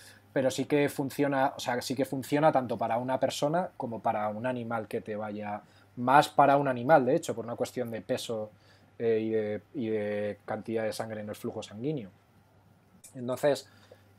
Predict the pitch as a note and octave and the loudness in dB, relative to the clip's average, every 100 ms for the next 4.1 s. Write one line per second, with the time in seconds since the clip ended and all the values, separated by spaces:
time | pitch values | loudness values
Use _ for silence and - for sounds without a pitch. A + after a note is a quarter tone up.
0 | _ C3 B2 G#2+ D3 E3 E3+ F3 - D#3 | _ -4 -4 4 8 10 10 10 6 2
1 | D3 D#3 D3+ D3 C#3+ - D#3+ D#3 D3+ D3+ | 4 6 6 6 4 8 10 10 8 8
2 | D3+ D3+ D3 - E3+ E3 F#3+ - C3 C3+ | 8 8 4 4 4 6 4 4 0 2
3 | C#3 C3+ B2+ B2 A#2+ B2 A#2+ A#2 A2+ A2+ | 2 2 2 2 -2 -6 -6 -4 -2 -2
4 | A2 | -4